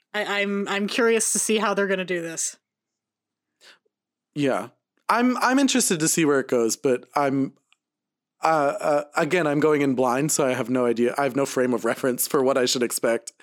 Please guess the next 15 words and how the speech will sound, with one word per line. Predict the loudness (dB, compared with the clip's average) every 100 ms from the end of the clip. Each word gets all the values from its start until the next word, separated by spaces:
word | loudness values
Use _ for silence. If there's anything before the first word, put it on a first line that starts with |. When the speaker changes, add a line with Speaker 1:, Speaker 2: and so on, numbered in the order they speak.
| -16 -16 -18 _ -12 -2
Speaker 2:
<laughs> | -2 0 -2 -2 -2 0 -2 -4 -12 -14 -20 -20 -20 -2
Is | 2
it | 4
as | 4 2
creepy | 0 0 2 2
and | 2
ghosty? | 4 2 2 -2 -2 -4 _ _ _ _ _ _ _ -6
Speaker 1:
I | -2 0
think | 0 0
it | 0
is. | 2 2 0 -4 _ _ _ _ _
I, | -2 0 0 0
I | -2
think | 0 0 0
it's, | -2 -4 -4 -4 -6 -10